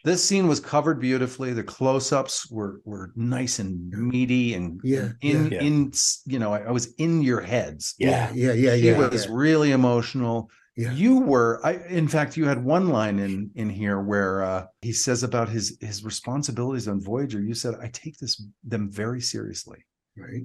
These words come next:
Speaker 1: And the reading of that line was so authentic. And I know
Speaker 2: Yeah.
Speaker 1: it's not a big emotional line, but
Speaker 3: Right.
Speaker 2: Right.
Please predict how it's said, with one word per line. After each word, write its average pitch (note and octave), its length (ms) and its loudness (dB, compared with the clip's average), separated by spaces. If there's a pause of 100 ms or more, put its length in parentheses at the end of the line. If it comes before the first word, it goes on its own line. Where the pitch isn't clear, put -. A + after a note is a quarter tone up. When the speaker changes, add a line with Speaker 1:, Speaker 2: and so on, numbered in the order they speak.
(100)
Speaker 1:
And B2 120 2
the A#2 120 4
reading F3 400 2
of A#2 80 0
that A#2+ 260 2
line G#2+ 300 0
was F#2 160 -4
so E3 340 0
authentic. A2 640 -8 (140)
And B2+ 100 -2
I D3+ 60 0
know G#3 140 2
Speaker 2:
Yeah. C4+ 80 2
Speaker 1:
it's - 120 -4
not A2+ 220 2
a F2+ 140 -2 (360)
big B2 160 2
emotional G#2 580 -2
line, G2 380 -4
but G2 180 -4
Speaker 3:
Right. A#2+ 200 4
Speaker 2:
Right. A#2+ 140 -6